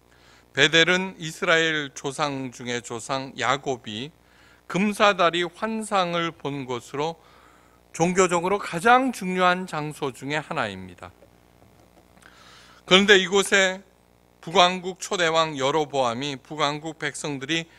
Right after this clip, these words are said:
예루살렘으로 내려가는 것을 방지하려고 금송아지 상을 세운 곳입니다. 북왕국의 왕 중에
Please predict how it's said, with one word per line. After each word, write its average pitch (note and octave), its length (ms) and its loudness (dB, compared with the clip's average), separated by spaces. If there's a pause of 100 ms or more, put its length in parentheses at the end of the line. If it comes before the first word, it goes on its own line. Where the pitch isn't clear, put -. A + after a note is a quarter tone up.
(260)
예루살렘으로 D3+ 1300 0
내려가는 C3 600 -2
것을 A#2 360 -10
방지하려고 C3 1200 -4 (600)
금송아지 F#3 1160 0
상을 C3 640 -10
세운 B2+ 480 -10
곳입니다. F#2+ 640 -16 (1300)
북왕국의 F#3+ 640 2
왕 F3 580 -2
중에 F3 480 -2